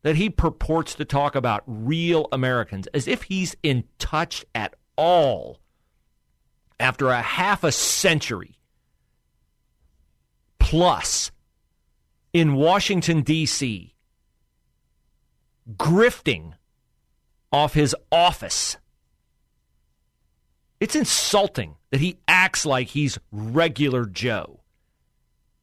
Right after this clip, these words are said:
Good old Joe, Union Joe, Scranton Joe, Amtrak Joe. Man, you got a lot of things in your background that should equip you to understand what real people are going through.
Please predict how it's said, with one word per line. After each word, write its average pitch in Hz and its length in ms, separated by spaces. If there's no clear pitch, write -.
Good 180 220
old 160 340
Joe, 117 460
Union 151 640
Joe, 113 380
Scranton 180 800
Joe, 117 520
Amtrak 165 800
Joe. 117 480
Man, 123 120
you 156 80
got 185 160
a 117 40
lot 156 460
of 170 120
things 165 260
in 135 100
your 147 140
background 104 800
that 151 160
should - 380
equip 196 420
you 180 120
to 156 120
understand 160 720
what 107 160
real 160 420
people 151 380
are 131 60
going 135 320
through. 92 240